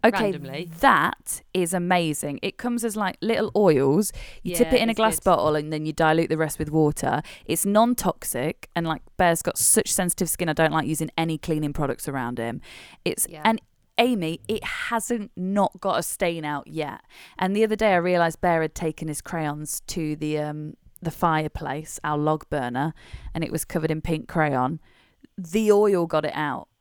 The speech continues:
Speaker 1: off the log
Speaker 2: Oh,
Speaker 1: burner.
Speaker 2: nice.
Speaker 1: It's, I really, for parents, 'cause it's non-toxic, you're gonna clean the
Speaker 2: But
Speaker 1: carpet,
Speaker 2: you
Speaker 1: then
Speaker 2: know
Speaker 1: they're
Speaker 2: you're
Speaker 1: gonna
Speaker 2: meant
Speaker 1: roll
Speaker 2: to,
Speaker 1: around.
Speaker 2: aren't you meant to put the oil into a bottle and then mix it with water for a spray?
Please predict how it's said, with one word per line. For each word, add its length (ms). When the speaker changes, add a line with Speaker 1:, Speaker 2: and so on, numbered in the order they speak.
Speaker 1:
off 240
the 100
log 220
Speaker 2:
Oh, 40
Speaker 1:
burner. 500
Speaker 2:
nice. 680
Speaker 1:
It's, 220
I 60
really, 500
for 100
parents, 640
'cause 160
it's 80
non-toxic, 800
you're 180
gonna 200
clean 180
the 60
Speaker 2:
But 60
Speaker 1:
carpet, 180
Speaker 2:
you 60
Speaker 1:
then 60
Speaker 2:
know 60
Speaker 1:
they're 80
Speaker 2:
you're 80
Speaker 1:
gonna 120
Speaker 2:
meant 80
Speaker 1:
roll 80
Speaker 2:
to, 60
Speaker 1:
around. 100
Speaker 2:
aren't 140
you 80
meant 120
to 60
put 200
the 160
oil 300
into 340
a 80
bottle 440
and 140
then 160
mix 240
it 80
with 160
water 560
for 100
a 40
spray? 540